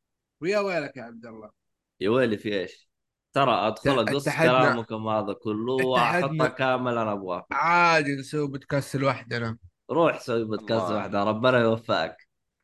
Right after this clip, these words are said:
Speaker 1: أو-
Speaker 2: تبغى، تبغى أعلمك كيف تسجل بعد؟
Speaker 1: لا، إحنا نجيب ناس يسجلوا معانا ويمسكوا المايك ويخلصون، يخلصون من التسجيل والمونتاج وكل شيء.
Speaker 3: ن-، نسحب معنا مح-، أبو سند، أهم شيء بس.
Speaker 1: أيوه.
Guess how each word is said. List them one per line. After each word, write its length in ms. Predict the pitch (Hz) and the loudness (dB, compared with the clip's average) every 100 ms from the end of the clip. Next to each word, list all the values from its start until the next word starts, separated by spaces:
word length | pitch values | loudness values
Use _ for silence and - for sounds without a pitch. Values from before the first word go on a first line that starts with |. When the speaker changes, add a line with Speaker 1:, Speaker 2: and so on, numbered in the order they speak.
| _ | _
Speaker 1:
أو- 40 | - | -4
Speaker 2:
تبغى، 600 | 160 165 160 131 135 170 | 2 4 6 6 4 2
تبغى 260 | 165 127 135 | 2 4 4
أعلمك 380 | 127 135 139 139 | 4 4 2 0
كيف 180 | 135 | -4
تسجل 540 | 127 - 143 135 151 135 | -6 -4 -2 0 0 2
بعد؟ 320 | 135 156 - - _ _ _ - | 2 2 0 -8 _ _ _ -6
Speaker 1:
لا، 420 | 131 143 147 - - - | 2 4 2 0 -8 -2
إحنا 240 | 143 147 | 0 2
نجيب 200 | 147 156 | 2 2
ناس 300 | 151 156 - | 2 2 2
يسجلوا 320 | 151 135 135 | 0 2 0
معانا 440 | 135 139 151 175 185 | 0 2 2 4 4
ويمسكوا 340 | 160 147 151 | 2 0 -2
المايك 440 | 143 147 180 196 165 | 0 2 2 2 2
ويخلصون، 760 | 156 143 - 143 139 160 151 | 2 2 0 -2 -2 0 0
يخلصون 500 | 139 139 143 135 151 | 0 -2 -2 -2 -2
من 60 | 147 | -2
التسجيل 520 | 135 147 123 156 156 | -2 -4 -2 0 2
والمونتاج 640 | 147 139 143 - 151 139 139 | 0 0 -4 0 0 0 -2
وكل 180 | 135 | -4
شيء. 320 | 123 127 120 - _ _ _ _ _ _ - - - _ - | -4 -2 -2 -4 _ _ _ _ _ _ -10 -10 -12 _ -8
Speaker 3:
ن-، 140 | 123 147 | -4 -2
نسحب 260 | 139 127 | -2 0
معنا 240 | 127 135 120 | 4 4 2
مح-، 140 | 110 | 0
أبو 240 | 107 107 | 0 -2
سند، 280 | - 120 98 | -6 -6 -6
أهم 100 | 92 | -8
شيء 160 | - - _ | -12 -16 _
بس. 160 | - _ _ _ - - | -20 _ _ _ -8 0
Speaker 1:
أيوه. 540 | 135 135 131 - - | 4 4 4 2 -4